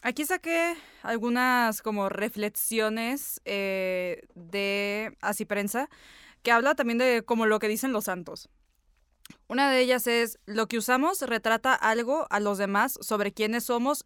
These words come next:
y qué estamos haciendo". Entonces, nuestra forma de vestir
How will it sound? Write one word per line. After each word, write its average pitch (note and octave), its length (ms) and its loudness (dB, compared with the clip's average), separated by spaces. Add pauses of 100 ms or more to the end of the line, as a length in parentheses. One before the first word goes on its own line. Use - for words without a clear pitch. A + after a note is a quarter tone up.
(140)
y G3+ 100 -10
qué - 160 -2
estamos G3 440 -4
haciendo". E3 400 -12 (800)
Entonces, A3 420 -2
nuestra A#3 480 -2
forma D4+ 340 4
de E4+ 120 4
vestir A#3+ 480 -2